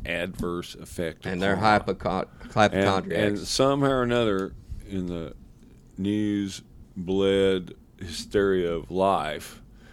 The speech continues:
Speaker 1: it's been eliminated from everything. So when seasoning Dolly Parton's plate for all these years, the first thing we had to do that was different from the original recipe was remove M S G. And we have.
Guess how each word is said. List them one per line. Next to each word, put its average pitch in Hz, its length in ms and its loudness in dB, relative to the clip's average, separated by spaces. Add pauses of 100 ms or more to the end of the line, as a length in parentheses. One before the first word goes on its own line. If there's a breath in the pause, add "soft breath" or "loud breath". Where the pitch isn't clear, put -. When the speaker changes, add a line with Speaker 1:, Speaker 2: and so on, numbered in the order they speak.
(140 loud breath)
Speaker 1:
it's 95 220 -2
been 98 180 0
eliminated 87 600 -2
from 82 260 -10
everything. 78 520 -10
So 90 340 -6 (520 loud breath)
when 98 240 -2 (260)
seasoning 127 760 2
Dolly 90 280 -2
Parton's 85 440 -8
plate 85 440 -6
for 85 180 -6
all 80 140 -2
these 78 280 -10
years, 85 240 -6
the 85 80 -10
first 123 400 0
thing 101 260 -2
we 92 160 -4
had 87 440 -6
to - 140 -12
do 80 500 -4
that 65 200 -12
was 78 160 -14
different 87 400 -8
from 80 200 -12
the 71 100 -10
original 80 440 -8
recipe 80 460 -8
was 76 260 -14
remove 87 640 -2
M 80 160 -8
S 82 240 -10
G. 87 420 -6 (1400 loud breath)
And 127 120 6
we 160 160 8
have. 110 300 2